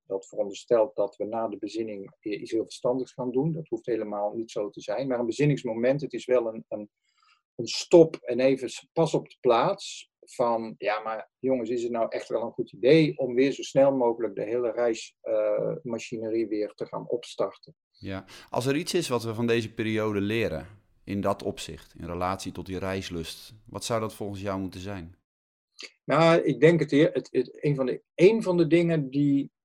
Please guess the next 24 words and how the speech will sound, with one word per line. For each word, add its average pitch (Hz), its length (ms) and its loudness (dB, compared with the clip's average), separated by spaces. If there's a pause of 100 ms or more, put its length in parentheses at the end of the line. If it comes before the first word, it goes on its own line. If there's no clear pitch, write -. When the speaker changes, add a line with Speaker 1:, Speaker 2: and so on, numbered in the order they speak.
(140)
Speaker 1:
die 131 260 0
me 120 80 4
te - 120 -10
binnen 127 200 -4
schieten, 139 540 -4
is, 135 520 2
eh, 120 720 4 (540)
hoe 135 220 -2
moeilijk 156 640 4
het 123 140 -4
voor 120 220 4
ons 117 220 -4
is 123 380 -6
om, 104 640 -2 (240)
om 101 280 0
gewoon 87 300 -6
thuis 85 300 -10
te - 80 -20
blijven - 680 -8
en, - 420 -18
ehm, - 480 -14 (440)
om, 113 280 -10
om 110 240 -16
gewoon 107 520 0